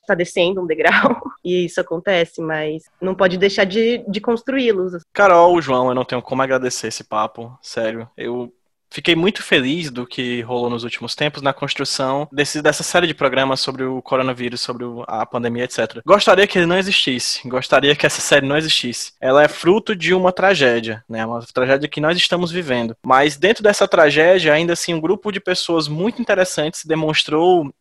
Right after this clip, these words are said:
Speaker 2: é, demonstrou que ela está acontecendo e a gente precisa lutar de, em mil maneiras, né? Com mil narrativas diferentes, em vários aspectos diferentes, os quadrinhos não deixam, não estão de lado,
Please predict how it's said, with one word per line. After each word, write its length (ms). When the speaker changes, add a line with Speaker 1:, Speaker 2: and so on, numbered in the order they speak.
Speaker 2:
é, 420
demonstrou 480
que 320
ela 380
está 240
acontecendo 840
e 60
a 60
gente 180
precisa 400
lutar 460
de, 240
em 120
mil 200
maneiras, 480
né? 160
Com 160
mil 180
narrativas 420
diferentes, 540
em 80
vários 320
aspectos 400
diferentes, 520
os 80
quadrinhos 360
não 120
deixam, 360
não 240
estão 240
de 80
lado, 360